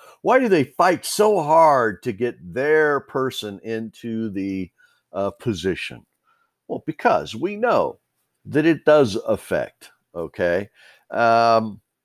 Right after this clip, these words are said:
it has profound, lasting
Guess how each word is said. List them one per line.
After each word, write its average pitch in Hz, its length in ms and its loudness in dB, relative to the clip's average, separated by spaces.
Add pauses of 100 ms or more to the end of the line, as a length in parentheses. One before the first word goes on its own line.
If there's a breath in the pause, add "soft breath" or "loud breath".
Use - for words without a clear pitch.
(360)
it 139 140 0
has 131 300 0 (140)
profound, 120 1080 -4 (640)
lasting 110 1080 -6